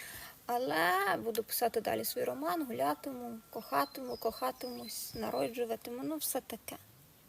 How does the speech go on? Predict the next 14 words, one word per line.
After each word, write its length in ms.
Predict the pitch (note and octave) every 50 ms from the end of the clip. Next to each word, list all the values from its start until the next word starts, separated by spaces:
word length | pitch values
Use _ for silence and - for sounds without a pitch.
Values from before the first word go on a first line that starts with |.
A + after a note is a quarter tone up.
| - - - - - - - - - - - - - - - - - - - - - - - - - - - D#4+ - - - - - - - - - - - - - - - - - - - - - - - - - - - - - - - - - - - - - - - - - - - - - - - - - - -
А, 80 | - B3+
і, 120 | A#3+ A#3
звичайно, 500 | A3 A3 G#3+ G#3 - D4+ E4 G#4+ A#4 G4+
що 160 | D4 - - A#3+
блогерки 800 | G#3+ A3+ A#3 B3 C#4 C#4+ C#4+ C4+ - - - - A3+ A3 G#3
і 60 | G3+
блогери, 480 | G3 G#3 A3 B3 C#4 C#4+ C#4 B3+ - G#3+ A3
вони 200 | G#3+ G3+ G3+ G#3
залежні 560 | G3+ - A3 A#3+ C#4+ E4 F4 F4 - A3+ G#3+
від 220 | G3+ A#3+ G#3 G#3
інтернету, 760 | A3 G#3 G#3 - A#3 A#3 A3+ A#3+ C#4 D#4+ G4+ G#4+ - - - A#3+
це 240 | - - - A#3+
їхній 360 | A3 - A3 - - B3+ A#3+ B3
заробіток, 920 | B3 C#4+ D#4+ E4+ G4 G4+ G4+ F#4 F4 D#4+ - - D4 - - - -